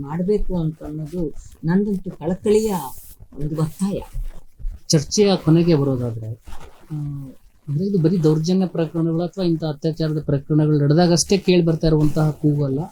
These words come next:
Speaker 2: ಕಳೆದ ಒಂದು ಮೂರ್ನಾಲ್ಕು ವರ್ಷದಿಂದ ಈ ಕೂಗು ಕೇಳಿ ಬರ್ತಾ ಇರುವಂಥದ್ದನ್ನ ನೋಡ್ತಾ ಇದ್ದೀವಿ.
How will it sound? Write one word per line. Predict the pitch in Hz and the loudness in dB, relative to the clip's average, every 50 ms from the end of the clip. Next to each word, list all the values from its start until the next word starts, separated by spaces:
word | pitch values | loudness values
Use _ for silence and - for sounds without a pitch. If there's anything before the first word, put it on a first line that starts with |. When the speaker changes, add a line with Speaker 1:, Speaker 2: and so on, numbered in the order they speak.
| - - - - - - - - | -12 -20 -20 -20 -20 -20 -8 -2
Speaker 2:
ಕಳೆದ | 185 190 214 202 214 214 208 208 208 | 0 0 0 0 0 -2 -2 -2 -2
ಒಂದು | 190 185 185 190 185 185 185 175 175 | 0 2 2 2 2 2 0 0 0
ಮೂರ್ನಾಲ್ಕು | 165 165 175 190 208 226 220 226 - - 202 | 2 4 4 4 6 4 4 4 2 2 0
ವರ್ಷದಿಂದ | 185 - - 170 170 175 180 | 0 0 0 0 2 2 2
ಈ | 196 180 170 | 2 2 0
ಕೂಗು | 160 - - 170 165 160 | 0 0 0 0 0 0
ಕೇಳಿ | - - 160 151 | 0 0 2 2
ಬರ್ತಾ | 143 143 139 - 143 | 2 2 0 -2 -4
ಇರುವಂಥದ್ದನ್ನ | 135 135 135 131 127 - 143 147 156 151 139 | -4 -2 -4 -4 -4 -6 -4 -2 0 0 0
ನೋಡ್ತಾ | 131 127 127 - 127 | -2 -4 -6 -8 -10
ಇದ್ದೀವಿ. | 120 113 113 120 139 180 | -8 -8 -6 -6 -6 -8